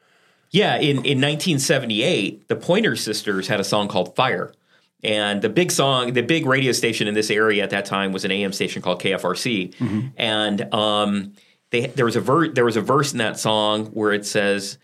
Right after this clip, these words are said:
Speaker 1: "Turn on the radio," right? That's what the major, that's what the primary hit was. But they allowed cities to go, "Turn on K F R C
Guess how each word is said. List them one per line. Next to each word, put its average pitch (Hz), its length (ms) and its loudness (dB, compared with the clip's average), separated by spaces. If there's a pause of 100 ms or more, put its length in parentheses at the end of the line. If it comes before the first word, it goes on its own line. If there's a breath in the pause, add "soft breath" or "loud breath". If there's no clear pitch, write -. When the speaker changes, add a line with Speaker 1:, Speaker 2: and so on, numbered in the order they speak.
(280)
Speaker 1:
"Turn 120 240 2
on 107 140 4
the 104 100 4
radio," 107 720 0 (240)
right? 107 320 0
That's 117 300 -4
what 104 360 -2 (400)
the 98 100 -2
major, 113 400 2
that's 127 260 0
what 127 80 -2
the 113 60 -2
primary 107 400 0
hit 92 160 -6
was. 92 320 -4 (420 loud breath)
But - 180 2
they 131 120 2
allowed 113 400 2
cities 123 420 2
to 117 120 -2
go, 101 260 2
"Turn 113 280 0
on 104 140 0
K 101 220 0
F 95 160 -2
R 87 120 0
C - 420 -4